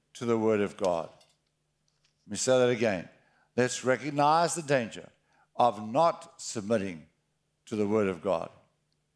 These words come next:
Jesus said about the last days in Matthew twenty-four, verse twelve, "Because lawlessness will abound in the last days,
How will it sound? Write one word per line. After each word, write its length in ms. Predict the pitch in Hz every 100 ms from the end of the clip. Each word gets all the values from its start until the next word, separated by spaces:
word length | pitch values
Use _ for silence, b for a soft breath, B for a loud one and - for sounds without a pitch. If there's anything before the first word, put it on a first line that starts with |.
| _ _ _ _ _ _ _ _ _
Jesus 480 | - 147 233 208 220
said 300 | - 170 165
about 360 | 139 139 135 -
the 80 | 110
last 500 | 120 131 131 - 117
days 640 | 104 90 104 123 - - _ _ _ _ _ _ _ _ _ _
in 140 | 123 113
Matthew 280 | 156 165 165
twenty-four, 560 | - 156 143 151 147
verse 220 | 131 165
twelve, 440 | - 127 98 107 120 _ _ _ _ _ _ _ _ _ _ _ _ _ _ _
"Because 680 | 151 - - 143 226 262 180
lawlessness 1300 | 143 156 190 165 113 90 - 92 92 127 - - - _ _ _ _ _ _
will 320 | 98 135 160
abound 720 | - 117 92 139 120 82 76 - _ _ _ _ _ _
in 120 | 123
the 100 | 107
last 360 | 104 101 98 -
days, 500 | 92 80 87 - -